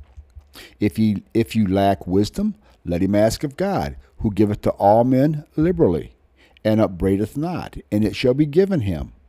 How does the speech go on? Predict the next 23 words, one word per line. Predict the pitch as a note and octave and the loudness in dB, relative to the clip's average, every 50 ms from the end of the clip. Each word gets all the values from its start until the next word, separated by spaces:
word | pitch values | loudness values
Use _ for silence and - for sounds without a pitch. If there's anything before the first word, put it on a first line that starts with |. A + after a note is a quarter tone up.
| _ _ _ - - - - - _ | _ _ _ -20 -20 -20 -20 -10 _
But | - G#2+ G2 | -2 -2 0
let | G2+ G#2 G#2 - | 2 2 2 2
him | B2 C3 A#2 | 2 0 0
ask | G2+ G2+ G2+ G2+ G#2 A2 - - A2 | 2 2 2 2 0 -2 -4 -4 -2
in | G#2 G#2 A#2 C#3 C3 - _ _ _ _ | 0 0 0 -2 -4 -6 _ _ _ _
faith, | - - - - F#3+ F#3 F3 C3 F#2 D#2 - - - - - - - _ _ - - _ _ - | -20 -20 -4 0 2 4 4 4 2 2 -2 -8 -16 -20 -20 -20 -20 _ _ -20 -20 _ _ -8
nothing | E2+ F2+ F#2 F2+ - C3+ C3+ C#3+ | -4 -4 -4 -2 0 0 0 2
wavering. | D3+ E3 F3+ F3+ E3 B2+ G#2 D#2+ C#2 C2+ C2+ - - _ - - _ _ | 4 6 6 6 6 4 0 -4 -4 -8 -12 -18 -20 _ -20 -20 _ _
For | - A2 G2 | 0 2 2
he | G2+ A2 A2 | 4 4 4
that | G2 A2+ - - | 4 4 4 2
wavereth | G#2 F#2 F#2 G2 G#2 G2+ B2+ F3 G3 - - - - _ _ _ _ _ _ _ | 2 0 0 2 0 0 0 -4 -6 -6 -8 -12 -20 _ _ _ _ _ _ _
is | - A#2 G#2 - | -2 -2 0 0
like | G#2 G2+ G#2 F#2+ - | 0 0 0 0 0
a | G#2 G2+ | 0 0
wave | G2+ F#2+ A2+ A#2 G#2+ F#2+ G2 A#2 D3+ D#3+ - - _ _ - - _ - | 0 2 2 2 4 4 2 2 0 -2 -4 -10 _ _ -20 -20 _ -10
of | C#3+ C3+ | -8 -6
the | E3+ - | -6 -8
sea, | - - - A3+ A3+ F3 G2 D2 C2+ - - _ _ _ _ - E2+ | -8 -8 -6 -4 -2 -2 -2 -4 -6 -12 -20 _ _ _ _ -18 -10
driven | D#2 F#2+ G#2 A2+ A#2+ B2+ E3+ F3+ F#3+ F3 | -4 0 2 2 4 2 0 -2 0 0
with | D#3+ D3+ - | 0 0 0
the | - F#3 | 0 0
wind | D#3+ A#2+ G#2 G2 G2 A2+ C3+ C3+ | 0 2 2 2 2 0 -2 -4